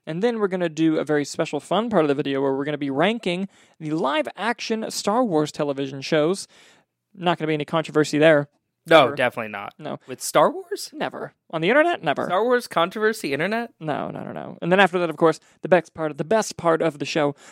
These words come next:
Speaker 1: the box office, which, you know, we'll, we'll get to. Uh, Nicholas,
Speaker 2: Yes,
Speaker 1: with that
Speaker 2: sir.
Speaker 1: down, what is the first news story of today?
Speaker 2: As we reported previously on the show, the Marvel V F X workers have voted to unionize with iatsi,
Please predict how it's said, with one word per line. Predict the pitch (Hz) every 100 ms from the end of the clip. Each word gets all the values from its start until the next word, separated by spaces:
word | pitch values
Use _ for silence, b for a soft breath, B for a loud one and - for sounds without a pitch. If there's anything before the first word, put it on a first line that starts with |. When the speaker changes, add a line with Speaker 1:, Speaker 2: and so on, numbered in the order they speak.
| -
Speaker 1:
the | - -
box | - - -
office, | - _ - -
which, | 143 -
you |
know, | 135 123
we'll, | 139 135 131 -
we'll | 143
get | 135 -
to. | - 127 _ B B B B _
Uh, | 185 180 180
Nicholas, | 226 277 170 - -
Speaker 2:
Yes, | 139 127
Speaker 1:
with | 240 -
that | 269
Speaker 2:
sir. | 139
Speaker 1:
down, | 160 135 170 - _
what | 160 262
is | 285 170
the | 160
first | 143 226 214 - 180
news | 160 156
story | - 147 123 117
of | -
today? | 139 - - - _
Speaker 2:
As | 160 180
we | 190
reported | 151 185 165 139
previously | - 156 156 - 139
on | 120
the | 110
show, | - - 165 127
the | 110
Marvel | 117 135 143
V | 135 123
F | 147
X | 156 -
workers | 120 113 - 113 113 b b
have | 156 147
voted | 151 139
to | - 120
unionize | 120 117 113 110 110 113
with | 113
iatsi, | 101 98 98 - - 131